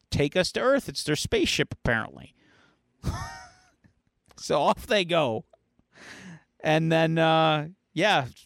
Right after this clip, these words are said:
Wing, um, sorry, Leatherhead's like, "I can't believe Maligna's gonna invade Earth."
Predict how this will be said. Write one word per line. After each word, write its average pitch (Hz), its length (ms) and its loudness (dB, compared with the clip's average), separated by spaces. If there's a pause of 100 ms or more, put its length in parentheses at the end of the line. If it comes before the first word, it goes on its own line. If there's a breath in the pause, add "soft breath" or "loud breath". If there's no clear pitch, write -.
(180)
Wing, 180 340 0
um, 139 480 2
sorry, 160 440 2
Leatherhead's 180 540 2
like, 147 140 4
"I 151 60 2
can't 226 240 2
believe 208 300 4
Maligna's 185 400 2
gonna 175 160 4
invade 156 340 2
Earth." 240 360 0